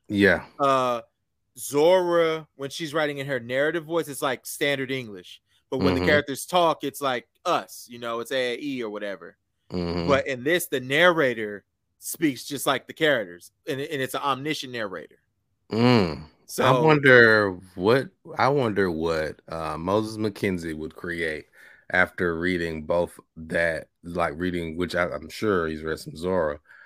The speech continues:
Speaker 1: uh, but reading some Sam Selvin too, specifically
Speaker 2: Yeah.
Speaker 1: Sam Selvin, when you're talking about the patois, 'cause, 'cause of the conversation we were having
Speaker 2: Yeah.
Speaker 1: about when you make a definitive decision, what that means for that, that language going forward as an author. That's, yeah,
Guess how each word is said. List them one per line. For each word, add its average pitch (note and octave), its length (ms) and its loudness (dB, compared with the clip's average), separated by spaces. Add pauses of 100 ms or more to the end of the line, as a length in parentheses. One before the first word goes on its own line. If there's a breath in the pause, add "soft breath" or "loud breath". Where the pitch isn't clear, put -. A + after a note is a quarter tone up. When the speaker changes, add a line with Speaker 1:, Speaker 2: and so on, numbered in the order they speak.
(220 loud breath)
Speaker 1:
uh, F2 100 -2
but E2 60 -4
reading E2+ 280 -2
some E2+ 160 -8
Sam F2 320 -2
Selvin E2 460 -2
too, F2+ 320 -2
specifically G2+ 580 -2
Speaker 2:
Yeah. - 40 -8
Speaker 1:
Sam D#2 260 -8
Selvin, D#2 600 -6
when D#2+ 120 -8
you're D2+ 100 -8
talking F2+ 280 -2
about D#2 240 -6
the - 60 -20
patois, F2+ 320 2
'cause, F#2+ 360 -4
'cause G2 160 -6
of E2+ 40 -4
the E2 60 -6
conversation F2+ 480 -4
we E2 60 -4
were F#2+ 100 -4
having G2 420 6 (300 loud breath)
Speaker 2:
Yeah. G2 180 -12
Speaker 1:
about F2 300 4
when F2 120 -2
you F2+ 120 -2
make G2 500 2
a F#2 60 0
definitive E2+ 720 -4
decision, F2 560 -6
what F2 160 -6
that E2+ 160 -6
means F2 360 -6
for E2 520 -6
that, E2 400 -4
that D#2+ 180 -8
language E2 420 -6
going D#2 200 -6
forward E2+ 300 -2
as D#2 140 -8
an E2+ 60 -12
author. G2 300 -2
That's, G#2 360 -2
yeah, - 160 -12